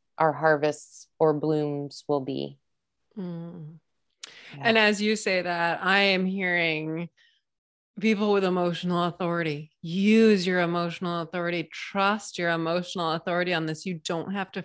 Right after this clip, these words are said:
Speaker 2: figure it out with your
Speaker 1: Mm-mm.
Speaker 2: brain. Your brain is not
Speaker 1: Mm-mm.
Speaker 2: gonna tell you what's a weed and what is a
Speaker 1: No.
Speaker 2: delightful surprise.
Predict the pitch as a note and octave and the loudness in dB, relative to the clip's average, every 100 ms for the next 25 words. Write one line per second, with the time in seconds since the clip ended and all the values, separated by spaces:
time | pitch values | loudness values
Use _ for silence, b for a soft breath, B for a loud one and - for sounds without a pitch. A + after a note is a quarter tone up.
0 | - F3 D#3+ E3+ D#3+ E3+ E3 D#3 _ b | -8 -8 -6 -4 -2 0 -2 -4 _ b
1 | b b - F3 F3 D#3 E3 E3 C#3+ C3 | b b -6 -2 -2 -2 -4 -2 -4 -6
2 | E3 - F#3+ F3+ F3+ F3+ E3+ F3+ F3 F3+ | -12 -8 -8 -4 -2 -2 -4 -4 -4 -4
3 | G3 F3 G3+ G3 D#3+ D#3 E3 D#3 D#3 D#3 | -6 -4 -4 -2 -2 -4 -6 -6 -4 -4
4 | D3+ D3+ C#3+ - _ - D#3+ C#3+ C#3+ C3+ | -4 -2 -4 -4 _ -6 -4 -6 -8 -4
5 | B2+ B2+ B2 E3 C#3 D3+ F3+ - E3 F3+ | -2 -2 -2 -4 -6 -6 -8 -8 -8 -2
6 | E3 C#3+ D3+ | -2 -2 -6